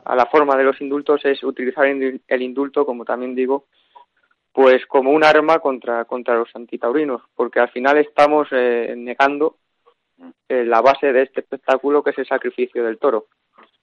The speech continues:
Si utilizamos la vida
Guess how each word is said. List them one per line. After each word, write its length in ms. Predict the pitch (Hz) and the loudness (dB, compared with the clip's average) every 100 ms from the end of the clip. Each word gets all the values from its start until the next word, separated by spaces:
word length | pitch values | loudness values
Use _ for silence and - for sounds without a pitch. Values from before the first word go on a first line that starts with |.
| - _ _ - - | -20 _ _ -18 -8
Si 840 | 151 147 139 139 135 135 135 135 | -2 0 2 4 2 2 -2 0
utilizamos 720 | 135 135 135 135 160 165 160 147 | -2 0 -2 4 4 4 2 4
la 160 | 147 | 4
vida 380 | 156 156 120 | 6 4 2